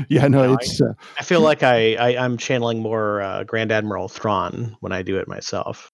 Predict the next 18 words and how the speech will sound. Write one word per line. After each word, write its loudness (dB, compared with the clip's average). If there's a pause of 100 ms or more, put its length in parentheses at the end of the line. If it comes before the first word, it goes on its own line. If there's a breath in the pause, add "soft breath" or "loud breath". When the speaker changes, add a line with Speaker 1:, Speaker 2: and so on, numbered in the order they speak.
Speaker 2:
Just -16
picture 0
Speaker 1:
Right. 0
Speaker 2:
me 0
with 0
my 0
hands 0
c-, -14
clasped, -2 (260)
disciplined 0
behind -2
my -4
back 0
and -10
ramrod -4 (140)
posture 0
and -6
my -10